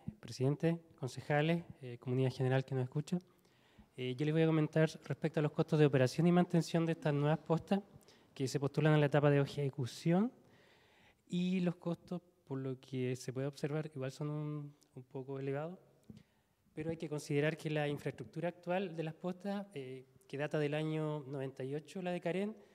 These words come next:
y noventa y cinco de Cuncunyaque, eh, tiene una infraestructura actual de ciento sesenta metros cuadrados, y estas postas que se van a reponer y se van a construir corresponden a trescientos sesenta metros cuadrados. Por lo tanto, los costos de operación van a incrementarse.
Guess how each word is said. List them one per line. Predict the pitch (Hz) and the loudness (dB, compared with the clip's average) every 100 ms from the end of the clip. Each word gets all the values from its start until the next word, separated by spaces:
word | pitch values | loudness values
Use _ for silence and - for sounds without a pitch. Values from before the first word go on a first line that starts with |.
| _ | _
y | 139 | -12
noventa | 143 143 139 | -8 -8 -10
y | 127 | -12
cinco | 120 165 170 175 170 | -10 -12 -10 -8 -6
de | 170 165 160 156 | -4 -4 -6 -6
Cuncunyaque, | 160 156 151 151 170 175 202 214 - _ _ _ | -10 -8 -10 -6 -6 -6 -10 -12 -20 _ _ _
eh, | 120 | -10
tiene | 156 | -6
una | 165 | -6
infraestructura | 160 143 - 127 156 156 | -6 -10 -12 -18 -14 -14
actual | 151 - 160 156 | -16 -12 -10 -8
de | 160 | -10
ciento | 156 156 | -10 -10
sesenta | 143 180 180 | -10 -12 -10
metros | 196 190 | -10 -10
cuadrados, | 190 175 127 120 - _ _ _ _ | -6 -6 -6 -10 -20 _ _ _ _
y | 135 | -18
estas | 143 160 | -14 -12
postas | 170 - 185 | -12 -8 -10
que | - | -8
se | - | -8
van | 139 147 | -8 -6
a | 160 | -6
reponer | 170 180 185 | -6 -6 -6
y | 175 | -6
se | 151 | -8
van | 151 | -12
a | 165 | -10
construir | 170 170 202 208 _ _ _ _ | -14 -12 -12 -12 _ _ _ _
corresponden | - 131 160 156 | -16 -10 -8 -6
a | |
trescientos | 151 139 147 135 | -8 -10 -12 -12
sesenta | - - 160 185 | -16 -16 -12 -10
metros | 180 180 | -10 -12
cuadrados. | 190 170 117 117 _ _ _ | -6 -6 -6 -14 _ _ _
Por | - | -16
lo | 131 | -14
tanto, | 131 147 151 | -12 -12 -12
los | 143 | -14
costos | - 165 160 160 | -14 -16 -14 -12
de | |
operación | 143 135 131 185 226 _ _ _ | -12 -12 -14 -16 -20 _ _ _
van | 156 156 | -12 -12
a | |
incrementarse. | 156 156 156 165 135 - | -12 -12 -12 -10 -12 -14